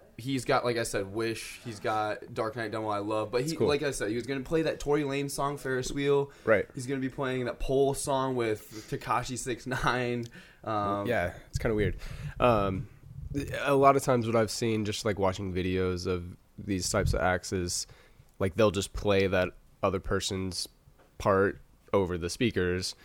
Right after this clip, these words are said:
Speaker 2: and they'll just be kinda dancing on cr-, stage and having fun.
Speaker 1: Right.
Speaker 2: And then
Speaker 1: Or
Speaker 2: when
Speaker 1: they'll
Speaker 2: they, when
Speaker 1: have,
Speaker 2: they're
Speaker 1: like,
Speaker 2: come-,
Speaker 1: a hype man on
Speaker 2: right.
Speaker 1: stage doing it,
Speaker 2: And then
Speaker 1: yeah.
Speaker 2: when their part comes up, they'll rap it or whatever.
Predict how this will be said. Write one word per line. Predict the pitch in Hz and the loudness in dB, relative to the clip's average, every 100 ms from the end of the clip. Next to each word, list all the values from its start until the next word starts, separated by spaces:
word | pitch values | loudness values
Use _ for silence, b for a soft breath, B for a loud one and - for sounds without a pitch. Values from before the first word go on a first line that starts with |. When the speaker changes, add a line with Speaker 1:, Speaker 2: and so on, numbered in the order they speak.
| B B | B B
Speaker 2:
and | 98 101 | -2 0
they'll | 95 | 0
just | 85 - | -2 -8
be | |
kinda | 113 104 | -4 -2
dancing | 98 101 95 101 | -2 -2 0 0
on | 98 | 0
cr-, | - - - _ | -4 -14 -18 _
stage | - 113 98 | -2 2 2
and | 104 | 2
having | 95 90 | 0 0
fun. | 92 95 92 98 | -2 -2 -2 0
Speaker 1:
Right. | 151 127 101 | 0 2 0
Speaker 2:
And | 107 | 4
then | |
Speaker 1:
Or | 156 | 6
Speaker 2:
when | - | 6
Speaker 1:
they'll | - | 6
Speaker 2:
they, | 156 | 8
when | 151 | 10
Speaker 1:
have, | |
Speaker 2:
they're | 123 117 | 10 8
Speaker 1:
like, | |
Speaker 2:
come-, | 123 110 | 6 2
Speaker 1:
a | |
hype | 120 123 | 2 -2
man | 117 107 104 | -2 -2 -2
on | 101 | 2
Speaker 2:
right. | 95 90 | 4 4
Speaker 1:
stage | 92 92 | 2 -4
doing | 101 95 | -8 -8
it, | 95 | -2
Speaker 2:
And | 107 | 0
then | 101 | 0
Speaker 1:
yeah. | 98 | 0
Speaker 2:
when | 98 | 2
their | 95 | 2
part | - 90 | 2 -2
comes | - 92 | -2 -2
up, | 98 - | -4 -2
they'll | 92 | -4
rap | 85 90 90 | -2 -6 -4
it | |
or | 92 | -2
whatever. | 92 90 90 | -2 -2 -6